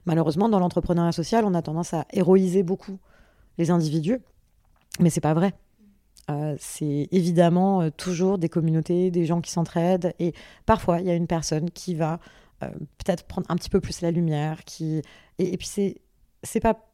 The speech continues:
pour l'ego, en fait, la lumière. C'est qu'il y a un besoin d'incarnation, bien sûr. Euh, mais c'est pas, euh, évidemment qu'il faut pas que ce soit, euh, l'organisation au service de l'ego. C'est l'ego au service de l'organisation. Mais ouais, non, je pense qu'il faut, il faut foncer, il faut savoir bien s'entourer.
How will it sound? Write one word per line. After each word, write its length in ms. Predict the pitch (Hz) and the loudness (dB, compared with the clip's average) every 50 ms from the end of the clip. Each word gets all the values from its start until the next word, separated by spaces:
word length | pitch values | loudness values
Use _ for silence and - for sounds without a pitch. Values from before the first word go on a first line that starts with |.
| _ - | _ -2
pour 160 | - 208 202 | 0 0 2
l'ego, 280 | 196 202 190 202 233 226 | 2 2 2 2 2 2
en 120 | 208 196 | 0 0
fait, 180 | 185 202 185 - | 0 -2 -2 -2
la 120 | 185 175 | -2 -2
lumière. 280 | 170 175 175 165 165 151 | -2 -2 -2 -2 -4 -6
C'est 180 | - - 185 | -8 -12 -12
qu'il 120 | - - - | -10 -6 -6
y 40 | 165 | -4
a 60 | 160 | -4
un 140 | 156 147 160 | -4 -4 -6
besoin 380 | 151 143 - 170 156 175 180 | -8 -6 -6 -4 -4 -2 -2
d'incarnation, 640 | 180 175 170 - 170 175 175 170 170 - - 220 220 | -2 -2 -2 -2 0 0 0 0 -2 -2 -4 -4 -4
bien 220 | 208 196 170 175 165 | -2 -2 -2 -2 -4
sûr. 340 | - - - 220 214 - - - - - - - _ _ _ _ - | -4 -4 -4 -4 -4 -4 -10 -20 -20 -20 -20 -20 _ _ _ _ -10
Euh, 60 | 170 | -8
mais 140 | 165 170 160 | -6 -6 -6
c'est 160 | - - 175 | -8 -10 -10
pas, 260 | - 190 185 185 185 180 | -6 -4 -2 0 0 0
euh, 580 | 170 165 160 156 156 156 156 156 156 156 151 151 - | 0 0 0 -2 -2 -4 -4 -6 -6 -8 -10 -10 -10
évidemment 380 | - 170 160 175 165 170 185 196 | -8 -6 -2 -2 0 0 0 0
qu'il 120 | 196 - | -2 -4
faut 80 | - - | -8 -8
pas 140 | - 175 170 | -6 -6 -6
que 60 | - | -6
ce 80 | - 160 | -8 -12
soit, 500 | 147 - - 190 185 185 185 180 165 151 - - - - - - _ _ _ _ - - | -12 -8 -6 -4 -4 -2 -2 -4 -4 -6 -8 -12 -20 -20 -20 -20 _ _ _ _ -16 -14
euh, 40 | - - - - - - - - - 185 - - - - - 135 | -14 -12 -12 -12 -12 -12 -10 -12 -12 -14 -18 -20 -20 -20 -14 -10
l'organisation 800 | 170 170 175 160 165 170 180 175 175 175 165 - 208 202 202 196 | -6 -4 -2 -2 -2 0 0 2 2 0 0 0 0 0 2 2
au 60 | 190 170 | 2 0
service 340 | - - - 165 165 175 165 | -2 -2 -2 -2 0 0 -2
de 120 | 147 165 | 0 0
l'ego. 340 | 165 175 185 160 202 202 180 | 2 2 2 2 2 2 0
C'est 560 | 160 - - 185 170 170 165 160 160 160 160 160 160 160 165 165 | -2 -6 -8 -8 -6 -6 -4 -4 -6 -6 -8 -8 -10 -10 -10 -8
l'ego 300 | 170 165 170 160 170 175 | -6 -6 -4 -4 -2 -4
au 40 | 170 | -4
service 360 | 165 - 170 160 160 170 170 | -4 -4 -2 -2 -2 -2 2
de 100 | 165 196 | 4 4
l'organisation. 800 | 185 180 180 185 185 175 170 170 165 156 165 156 - - 202 196 - _ _ - - - - - - - _ _ - | 6 6 4 4 2 2 2 2 2 2 0 -2 -2 -6 -8 -10 -10 _ _ -20 -20 -20 -20 -20 -20 -20 _ _ -2
Mais 480 | 175 170 170 170 170 165 165 170 165 | 0 2 2 2 2 2 2 2 2
ouais, 160 | 160 190 226 220 | 2 2 2 2
non, 120 | 214 196 | 0 -2
je 100 | - - | -2 -6
pense 160 | - 175 - | -10 -12 -12
qu'il 160 | - - - | -14 -18 -20
faut, 180 | - - 175 170 | -14 -10 -8 -8
il 80 | 170 - | -8 -8
faut 120 | - 170 | -10 -12
foncer, 440 | - - 175 160 - - 214 233 240 | -8 -6 -8 -6 -2 0 0 2 2
il 80 | 226 | 0
faut 80 | - 196 | -2 -4
savoir 260 | - - 170 165 160 | -6 -4 -4 -4 -2
bien 140 | 160 160 156 | -2 -4 -4
s'entourer. 520 | - - 160 - - 156 151 160 165 185 | -6 -6 -10 -12 -12 -10 -8 -8 -8 -10